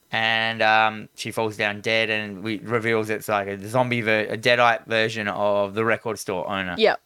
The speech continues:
Speaker 2: He's now chowing down on her heart.
Speaker 1: Yeah, yeah, yeah. He kind of smashes her heart out from behind.
Speaker 2: Yeah,
Speaker 1: there.
Speaker 2: which looks amazing as well. Like, every, like,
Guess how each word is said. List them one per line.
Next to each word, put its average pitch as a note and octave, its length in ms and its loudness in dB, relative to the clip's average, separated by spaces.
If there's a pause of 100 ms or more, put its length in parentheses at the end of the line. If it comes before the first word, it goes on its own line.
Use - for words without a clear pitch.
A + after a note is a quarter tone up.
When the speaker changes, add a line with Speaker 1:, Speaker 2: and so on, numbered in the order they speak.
(100)
Speaker 2:
He's A#3 240 -2
now G3 360 2 (220)
chowing F#3 420 0
down D#3 260 2
on D3+ 120 -6
her - 100 -2
heart. - 560 0 (140)
Speaker 1:
Yeah, F2 140 -4
yeah, G#2 280 -2
yeah. C3 180 4
He B2+ 180 0
kind C#3+ 180 2
of A#2 60 -8
smashes A2+ 340 -2
her G#2 80 2
heart G#2 300 4
out F2+ 220 -2
from G2 120 -14
behind. F#2+ 220 2
Speaker 2:
Yeah, F3+ 160 4
Speaker 1:
there. F3 100 -2
Speaker 2:
which B3 160 6
looks D4+ 260 2
amazing G#3+ 580 4
as G3 120 2
well. F#3+ 200 6
Like, G#3+ 160 8
every, E4 280 6 (240)
like, B3+ 140 2